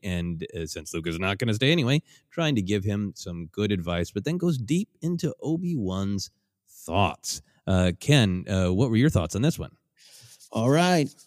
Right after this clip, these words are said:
Speaker 2: here we go. Obi-Wan stuff. Yep, yep. Um,
Speaker 1: <laughs>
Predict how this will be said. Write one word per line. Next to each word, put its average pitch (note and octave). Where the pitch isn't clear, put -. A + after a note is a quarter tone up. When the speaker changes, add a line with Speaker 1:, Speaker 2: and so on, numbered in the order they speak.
Speaker 2:
here C#3
we D3+
go. D3+
Obi-Wan C#3+
stuff. B2
Yep, C3+
yep. C3+
Um, B2+
Speaker 1:
<laughs> -